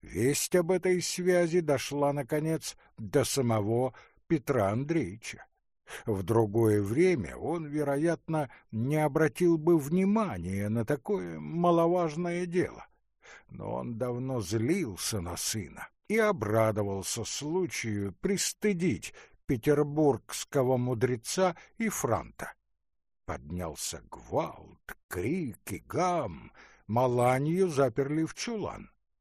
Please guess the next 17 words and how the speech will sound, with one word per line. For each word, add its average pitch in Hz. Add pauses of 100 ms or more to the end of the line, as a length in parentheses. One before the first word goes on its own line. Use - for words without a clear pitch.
(200)
Ивана 87
Петровича 147
потребовали 110 (240)
к -
родителю. 170 (500)
Анна 92
Павловна 98 (120)
тоже 196
прибежала 113
на 143
шум. - (500)
Она -
попыталась 107
было 127
укротить 143
мужа, 202
но 190